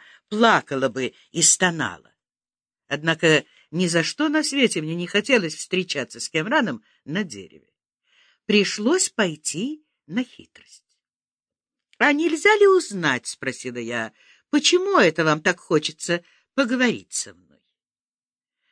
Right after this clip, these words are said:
Маневр удался. Кэмран сразу же остановился и серьезно сказал:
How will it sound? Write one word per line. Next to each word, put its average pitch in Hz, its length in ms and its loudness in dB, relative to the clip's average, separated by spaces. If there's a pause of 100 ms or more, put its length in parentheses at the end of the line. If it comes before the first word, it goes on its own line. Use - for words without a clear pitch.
(100)
Маневр 170 560 2 (240)
удался. 269 600 -2 (800)
Кэмран 208 520 2
сразу 262 420 2
же 254 160 4
остановился 220 840 2
и 294 60 2
серьезно 220 580 0
сказал: 196 500 2